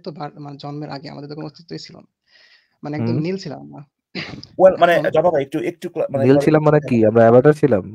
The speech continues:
Speaker 2: অ্যাভাটার মুভির ইয়ে, ইয়ে ছিলাম আমরা?
Speaker 3: মানে
Speaker 1: না, মানে
Speaker 3: আপনি,
Speaker 1: আমাদের
Speaker 3: আপনি
Speaker 1: কোনো
Speaker 3: বলতে যে
Speaker 1: এক্সিস্টেন্স
Speaker 3: জিনিসটাকে
Speaker 1: নেই।
Speaker 3: বোঝাচ্ছেন আরকি, আপনার যে, যে এন্টিটি যেটা এইভাবে ছিল না, কিন্তু, আহ, আপ-, যে এলিমেন্টস গুলো দিয়ে আপনি, আপনি হইছেন, এগুলার অস্তিত্ব ছিল।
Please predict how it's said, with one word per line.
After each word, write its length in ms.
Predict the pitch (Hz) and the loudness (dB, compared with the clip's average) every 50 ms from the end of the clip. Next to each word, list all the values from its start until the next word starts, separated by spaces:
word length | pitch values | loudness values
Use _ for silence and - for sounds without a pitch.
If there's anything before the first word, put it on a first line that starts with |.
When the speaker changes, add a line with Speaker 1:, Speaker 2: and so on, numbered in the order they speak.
| 113 127 | -16 -8
Speaker 2:
অ্যাভাটার 340 | 143 110 110 117 113 123 123 | -2 2 2 4 6 4 4
মুভির 280 | 127 123 123 127 123 120 110 | 4 4 4 4 4 2 2
ইয়ে, 160 | 117 120 117 117 113 120 120 | 2 4 4 4 2 0 -4
ইয়ে 140 | 120 117 117 | -4 -4 -4
ছিলাম 220 | - 135 123 123 120 | -4 -4 -4 -2 -4
আমরা? 220 | 113 113 104 95 85 107 127 - _ _ _ _ _ _ _ _ _ | -4 -6 -6 -8 -8 -12 -16 -18 _ _ _ _ _ _ _ _ _
Speaker 3:
মানে 120 | 147 151 - | -2 -2 0
Speaker 1:
না, 120 | - 156 | -2 -4
মানে 60 | 143 | -4
Speaker 3:
আপনি, 120 | 143 180 196 | -4 -6 -8
Speaker 1:
আমাদের 160 | 135 156 170 165 | -6 -4 -2 0
Speaker 3:
আপনি 100 | 123 123 | 0 0
Speaker 1:
কোনো 160 | 127 196 185 156 | 0 0 -2 -2
Speaker 3:
বলতে 160 | - - 190 | -4 -4 -4
যে 60 | 175 | -6
Speaker 1:
এক্সিস্টেন্স 60 | 180 175 | -6 -6
Speaker 3:
জিনিসটাকে 300 | 170 165 - 170 160 160 | -8 -8 -8 -8 -8 -6
Speaker 1:
নেই। 60 | 139 | -4
Speaker 3:
বোঝাচ্ছেন 300 | 147 147 143 - - 143 | -4 -4 -4 -4 -4 -4
আরকি, 180 | 127 107 104 110 | -4 -4 -4 -6
আপনার 220 | 110 - 123 120 117 | -6 -6 -6 -8 -8
যে, 160 | 107 120 120 117 - | -8 -10 -10 -10 -12
যে 160 | - 98 113 - | -12 -14 -14 -12
এন্টিটি 300 | - 120 123 131 - 120 | -12 -14 -14 -14 -16 -14
যেটা 220 | 95 104 98 113 117 - - | -14 -10 -8 -8 -8 -8 -8
এইভাবে 680 | - 147 151 151 151 147 - _ _ _ 110 123 123 139 | -8 -8 -8 -8 -10 -12 -16 _ _ _ -6 -6 -6 -6
ছিল 160 | - - 113 104 | -10 -12 -12 -10
না, 120 | 110 131 190 | -10 -12 -12
কিন্তু, 260 | - 143 123 - 139 131 117 _ _ _ _ _ _ | -12 -14 -12 -10 -10 -12 -12 _ _ _ _ _ _
আহ, 200 | - 92 110 104 | -6 -4 -4 -4
আপ-, 200 | - - - _ - | -4 -6 -10 _ -16
যে 200 | 110 104 131 131 135 135 139 135 - - | -14 -10 -8 -6 -6 -6 -8 -8 -8 -8
এলিমেন্টস 380 | - 127 135 139 139 135 - - | -6 -6 -6 -6 -8 -10 -12 -10
গুলো 160 | 131 131 135 | -4 -4 -4
দিয়ে 200 | 113 127 135 127 | -2 -2 -6 -8
আপনি, 400 | - - 117 - _ - 123 123 123 120 - | -6 -6 -10 -12 _ -14 -14 -12 -12 -10 -8
আপনি 280 | - - - _ 147 143 | -8 -8 -8 _ -10 -10
হইছেন, 320 | 127 120 110 101 - 143 147 - - | -8 -8 -10 -10 -10 -12 -14 -12 -10
এগুলার 400 | 143 160 180 180 180 175 160 156 - | -10 -4 2 2 2 2 2 -2 -8
অস্তিত্ব 280 | - - - 123 - 110 - | -12 -14 -14 -16 -20 -20 -18
ছিল। 160 | - 107 - | -16 -16 -16